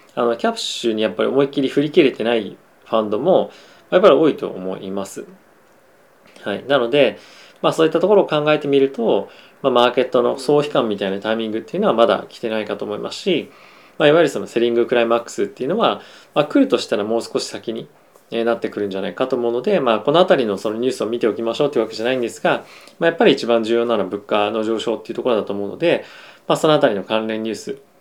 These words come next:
とか、まあ、指数ですね、まあ、しっかりと拾って、皆さんと一緒にこのチャンネルで見ていきたいかなというふうに思っております。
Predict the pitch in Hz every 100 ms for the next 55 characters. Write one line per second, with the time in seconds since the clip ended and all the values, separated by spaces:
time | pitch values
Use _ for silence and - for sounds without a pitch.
0 | _ _ 139 214 156 110 98 - - 135
1 | 104 - 156 156 - - - 104 101 -
2 | 104 - - 185 139 - - - - 110
3 | - 95 98 - 180 131 98 - 101 98
4 | 117 139 104 101 - - 92 143 202 208
5 | 95 101 - 101 95 _ - - 98 90
6 | 110 - -